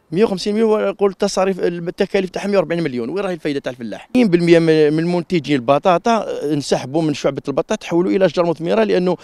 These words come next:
ما عندهمش لابريم. لابريم يدوها الفلاحين اللي عندهم علاقة مع سيلبالاك ومع لونيلاف وعندهم قليل. أما الفلاحين الكبار ما عندهمش، لأنه ما عندهمش،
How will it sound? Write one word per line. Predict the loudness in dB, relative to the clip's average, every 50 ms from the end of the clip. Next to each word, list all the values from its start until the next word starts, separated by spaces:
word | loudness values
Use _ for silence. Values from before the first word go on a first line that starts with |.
| -14 -20 -10 -2
ما | 0 0
عندهمش | 4 4 4 4 4 2 2
لابريم. | 2 2 2 0 0 2 2
لابريم | 2 2 2 0 -2 0 -2
يدوها | -2 -2 0 2 2 2
الفلاحين | 0 0 -4 -2 -2 -2 0 -2
اللي | -2 -2 -2 -4
عندهم | -4 -2 -2 -2 -2 -2 -6 -8 -14 -16 -4 2
علاقة | 4 4 4 4 2 2
مع | 0 0
سيلبالاك | 0 0 -2 -2 2 2 2 2 2 0 -2 -4
ومع | -4 -2 0 0
لونيلاف | 2 0 0 0 -2 0 0 0 2 2
وعندهم | -2 -2 -2 -2 0 0 -2 -2
قليل. | -2 -4 -2 0 0 0 -2 -4 -18 -20 -10 -2 0
أما | 2 2 2
الفلاحين | 0 0 -6 -6 -4 -2 -4
الكبار | -4 -4 0 2 2 2
ما | 2 -2
عندهمش، | -2 -4 -4 -4 -4
لأنه | -2 -2 -2
ما | -2 -4 -4
عندهمش، | -4 -6 -6 -6 -6 -4 -4